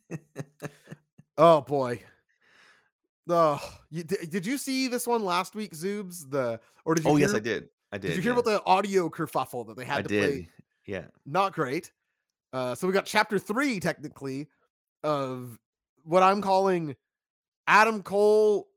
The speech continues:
Speaker 2: helps Roddy injured. And, and this, this episode is yard work. So he's, he's cleaning the house on the first one, and now they're doing, he's doing yard work on the, the tricycle with the lawnmower.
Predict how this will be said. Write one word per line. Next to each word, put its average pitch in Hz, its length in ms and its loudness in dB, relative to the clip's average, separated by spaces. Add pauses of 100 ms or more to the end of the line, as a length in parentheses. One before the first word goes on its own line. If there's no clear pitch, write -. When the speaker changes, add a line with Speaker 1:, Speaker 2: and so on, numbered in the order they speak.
(200)
Speaker 2:
helps 190 520 0 (640)
Roddy 175 460 2
injured. 160 440 -6 (1600)
And, 151 200 -6
and 156 160 -6
this, 226 200 -4
this 214 220 -8
episode 165 360 -8
is 160 100 -10
yard 214 220 -2
work. - 160 -20 (1300)
So 151 180 -2
he's, 143 120 -4
he's 156 140 -4
cleaning 254 260 -4
the 240 80 -2
house 220 300 -2
on 185 80 -6
the 175 60 -6
first 151 280 -6
one, 135 140 -8
and 131 80 -8
now 147 100 -4
they're 151 100 -2
doing, 131 240 -6
he's 123 180 -14
doing 120 200 -10
yard 101 220 -14
work 120 240 -12
on 113 120 -14
the, 101 200 -14
the 95 80 -18
tricycle 139 540 -8
with 127 100 -10
the 120 80 -8
lawnmower. 139 560 -4